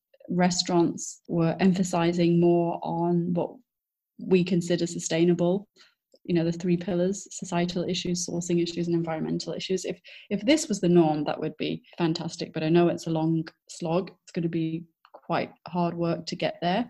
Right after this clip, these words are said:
I actually have written a food vision.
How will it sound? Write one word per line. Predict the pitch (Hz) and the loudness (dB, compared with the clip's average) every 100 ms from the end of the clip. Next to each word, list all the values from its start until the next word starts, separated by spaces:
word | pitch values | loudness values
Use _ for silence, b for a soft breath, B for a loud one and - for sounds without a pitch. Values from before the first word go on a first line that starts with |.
| B B B | B B B
I | 196 | 0
actually | 214 - 233 | 0 0 0
have | 180 190 180 - | 0 -2 -2 -2
written | 180 180 185 175 170 | -4 -2 0 0 0
a | 165 165 160 - | 0 -2 -2 0
food | 247 202 | 2 4
vision. | 180 170 156 185 | 2 0 0 0